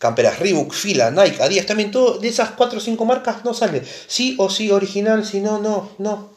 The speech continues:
No es así, ¿sí? Pasemos al otro punto. Accesorios, accesorios, riñoneras de marca, Adidas, Nike, Puma. ¿Hay riñoneras Puma? No sé, no le vi ningún asesino.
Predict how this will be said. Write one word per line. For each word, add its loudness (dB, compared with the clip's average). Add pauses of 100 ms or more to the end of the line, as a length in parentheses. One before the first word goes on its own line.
(580)
No -2
es -6
así, -4
¿sí? -6 (1000)
Pasemos 6
al 6
otro 0
punto. -2 (360)
Accesorios, 0
accesorios, -2
riñoneras 0
de 0
marca, 2
Adidas, -2
Nike, 0 (760)
Puma. -2
¿Hay -2
riñoneras -4
Puma? 0
No 2
sé, 0
no -2
le 0
vi -2
ningún -6
asesino. -4